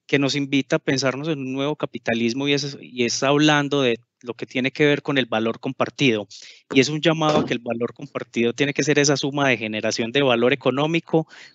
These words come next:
con valor social. Entonces, no podemos estar pensando en solucionar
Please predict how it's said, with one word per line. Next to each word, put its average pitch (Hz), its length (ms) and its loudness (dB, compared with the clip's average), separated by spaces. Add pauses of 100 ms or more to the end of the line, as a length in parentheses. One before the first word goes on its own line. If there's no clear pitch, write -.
(140)
con 123 200 -2
valor 120 300 4
social. 120 580 2 (500)
Entonces, 147 640 0 (600)
no 180 280 4
podemos 185 480 4
estar 139 340 0
pensando 160 600 0
en 160 80 -4
solucionar 123 720 -4